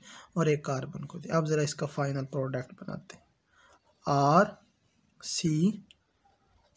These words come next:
डबल बॉन्ड टूट गया, सिंगल रह गया, O के साथ एच लग गया। अच्छा,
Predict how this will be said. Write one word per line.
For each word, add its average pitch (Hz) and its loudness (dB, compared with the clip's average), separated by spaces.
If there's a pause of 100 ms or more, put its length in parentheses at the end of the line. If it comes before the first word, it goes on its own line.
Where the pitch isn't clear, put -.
(240)
डबल 156 4
बॉन्ड 170 4
टूट 180 6
गया, 190 8
सिंगल 180 2
रह 214 0
गया, 185 2 (320)
O 156 4
के 143 4
साथ 135 -2
एच 131 -8
लग - -14 (120)
गया। - -20 (1200)
अच्छा, - -8